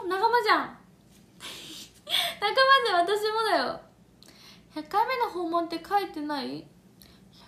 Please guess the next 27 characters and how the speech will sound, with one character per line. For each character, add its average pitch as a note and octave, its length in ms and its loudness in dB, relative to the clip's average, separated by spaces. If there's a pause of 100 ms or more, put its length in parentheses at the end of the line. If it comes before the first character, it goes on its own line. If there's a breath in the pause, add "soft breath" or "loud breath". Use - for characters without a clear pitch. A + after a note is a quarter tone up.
百 - 60 -20
回 C#4+ 160 -8
目 D4+ 140 -8
の C4+ 120 -12
訪 A#3+ 160 -16
問？ A#3+ 560 -14 (1900)
ど A#3+ 100 -14
こ？ C#4 520 -14 (2000)
ど - 60 -20
こ A#3+ 100 -18
に A3+ 160 -16
書 A3 80 -16
い G#3+ 80 -14
て G#3 160 -18
あ G#3+ 60 -14
る？ A3+ 280 -12 (800)
わ A3+ 80 -20
か C4 160 -10
ん A#3+ 100 -14
な A#3 60 -16
い A#3 100 -16
な。 - 160 -16 (680 loud breath)
か - 160 -6
い A#4 100 -6
ち A4+ 80 -4
ゃ - 60 -6
ん、 - 20 -12